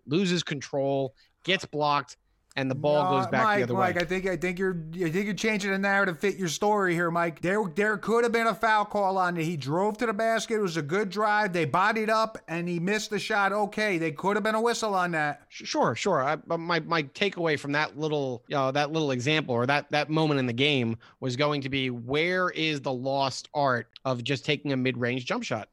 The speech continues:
Speaker 1: It,
Speaker 2: There,
Speaker 1: it,
Speaker 2: there
Speaker 1: it's,
Speaker 2: was,
Speaker 1: it,
Speaker 2: there
Speaker 1: it
Speaker 2: was
Speaker 1: was
Speaker 2: a,
Speaker 1: right there. It was
Speaker 2: there
Speaker 1: there to
Speaker 2: was a
Speaker 1: take.
Speaker 2: beautiful open shot from the elbow. I can't argue with that.
Speaker 1: And he hits that shot potentially, and you're up by seven. But he doesn't. You're right. He doesn't get the call.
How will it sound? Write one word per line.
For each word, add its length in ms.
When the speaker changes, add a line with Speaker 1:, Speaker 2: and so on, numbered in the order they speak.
Speaker 1:
It, 100
Speaker 2:
There, 100
Speaker 1:
it, 100
Speaker 2:
there 120
Speaker 1:
it's, 120
Speaker 2:
was, 140
Speaker 1:
it, 80
Speaker 2:
there 100
Speaker 1:
it 60
Speaker 2:
was 260
Speaker 1:
was 100
Speaker 2:
a, 40
Speaker 1:
right 120
there. 200
It 20
was 80
Speaker 2:
there 100
Speaker 1:
there 40
to 40
Speaker 2:
was 140
a 40
Speaker 1:
take. 80
Speaker 2:
beautiful 420
open 240
shot 280
from 120
the 120
elbow. 300
I 80
can't 300
argue 260
with 140
that. 320
Speaker 1:
And 240
he 80
hits 160
that 200
shot 300
potentially, 640
and 160
you're 120
up 120
by 100
seven. 420
But 100
he 80
doesn't. 340
You're 140
right. 140
He 60
doesn't 200
get 140
the 80
call. 360